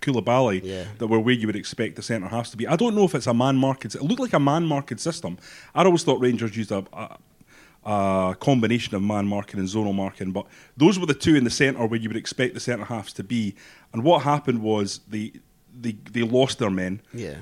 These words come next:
Speaker 1: Cosgrove won the ball and he headed it off Ferguson's back.
Speaker 2: Right.
Speaker 1: And then the ball bounced over to McKenna, who was supposed to be in, marked by,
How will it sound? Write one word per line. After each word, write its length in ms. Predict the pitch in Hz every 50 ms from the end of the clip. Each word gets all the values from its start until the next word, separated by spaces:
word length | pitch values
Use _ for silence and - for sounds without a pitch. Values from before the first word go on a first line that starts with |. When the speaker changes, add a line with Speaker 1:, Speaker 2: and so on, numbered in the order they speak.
| 104 - _ -
Speaker 1:
Cosgrove 540 | - - 165 180 170 - - 151 143 135 120
won 220 | 131 156 170 180
the 60 | 160
ball 380 | 120 113 110 104 104 107 117 - _ _ _ _ _ _
and 120 | - 120 120
he 80 | 120
headed 320 | 113 - 151 151 156 165 143
it 60 | 139
off 180 | - 127 123 -
Ferguson's 560 | - - 135 131 127 117 117 - - 113 101
back. 540 | - - 143 139 95 - - - - - - _ _ _ _ -
Speaker 2:
Right. 300 | - 95 90 90 87 - _ - -
Speaker 1:
And 120 | 120 123
then 120 | 123 123
the 80 | 117 110
ball 240 | 104 131 127 127 120
bounced 580 | 104 - - 139 135 135 131 - - - - _ -
over 460 | 180 190 202 165 147 123 117 113 113 - _ -
to 100 | - 123
McKenna, 460 | 120 113 - - - 165 151 135 120 113
who 100 | 117 127
was 100 | 117 -
supposed 300 | - 123 123 185 185 -
to 60 | 127
be 100 | 123 127
in, 280 | 113 110 110 117 117 - - -
marked 440 | - 120 120 123 123 - - - -
by, 240 | - 117 113 110